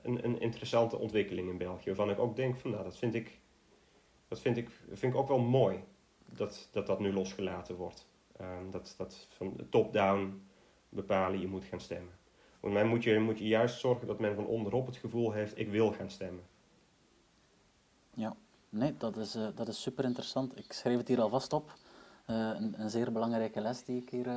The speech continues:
Speaker 2: vandaag van jou heb kunnen leren. Eh, ja, die mensen moeten het willen.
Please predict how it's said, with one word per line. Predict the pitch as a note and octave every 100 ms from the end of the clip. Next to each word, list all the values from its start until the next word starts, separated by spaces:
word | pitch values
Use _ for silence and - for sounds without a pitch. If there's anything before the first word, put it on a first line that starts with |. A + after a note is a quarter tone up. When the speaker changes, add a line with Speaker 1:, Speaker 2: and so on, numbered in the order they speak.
| A#2+
Speaker 2:
vandaag | A#2 B2 B2 -
van | A2+
jou | B2
heb | B2
kunnen | C3 G#2+
leren. | G2+ A2+ C#3+ D3 - - - -
Eh, | - G#2+ G#2+ G2+
ja, | G2 A#2+
die | G#2+ G#2+ A2
mensen | A2+ A2 B2 B2
moeten | B2 B2
het | G#2+
willen. | G#2 A#2+ D3 D#3+